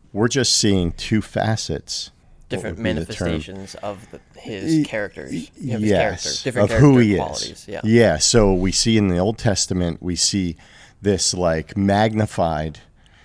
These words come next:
Speaker 1: you know, righteous holiness
Speaker 2: Just,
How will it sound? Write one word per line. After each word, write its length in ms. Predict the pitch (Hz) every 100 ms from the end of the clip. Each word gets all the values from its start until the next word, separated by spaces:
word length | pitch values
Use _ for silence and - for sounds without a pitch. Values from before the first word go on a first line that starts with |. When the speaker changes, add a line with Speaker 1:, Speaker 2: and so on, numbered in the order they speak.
| _ -
Speaker 1:
you 120 | 95
know, 240 | 80 78 -
righteous 880 | 98 101 107 104 - 101 - - -
holiness 840 | _ - 110 104 92 82 69 58 -
Speaker 2:
Just, 460 | 85 - - -